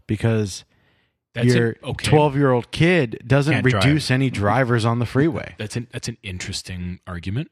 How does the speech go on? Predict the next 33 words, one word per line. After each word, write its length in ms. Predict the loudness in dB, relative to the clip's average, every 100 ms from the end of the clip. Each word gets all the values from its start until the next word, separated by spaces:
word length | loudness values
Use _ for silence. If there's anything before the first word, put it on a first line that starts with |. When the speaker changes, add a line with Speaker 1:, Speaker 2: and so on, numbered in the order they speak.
| -4
Speaker 1:
Right? 340 | -2 0 -2 -6 -20 _ _ _ -16
Speaker 2:
Yep. 200 | -12 -12 -14 _ _ _ _ _ _ _ _ _ _ _ _ _ _ _ -6
Speaker 1:
I 60 | 0
mean, 140 | 2
I 20 |
guess 180 | 2 2
Speaker 2:
Is 60 | 2
Speaker 1:
that 140 | 2
what, 160 | 2 2
what's 160 | 0
the 100 | -2
crux 360 | 2 2 2 -2
that 120 | -2
we're 120 | 0 0
after 400 | 0 -2 -2 -2
on 140 | -2
it? 180 | -4 -6 _ _ _ _ _ _ _ _ _
Speaker 2:
See, 60 | -2
this 180 | 0 0
isn't 180 | 0 0
gonna 140 | -2 -2
sound 420 | -4 -4 -6 -10
surprising 760 | -8 -6 -4 -4 -6 -8 -12 -14 -20 _ -14
coming 240 | -10 -8
from 220 | -8 -8
me, 160 | -8 -10 -14 _ _ _ _ _ _ _
but 80 | -2
I 20 |
read 240 | 0 0 0
an 100 | -2
article 400 | -4 -6 -8 -8
like 220 | -10 -10
this, 380 | -12 -12 -14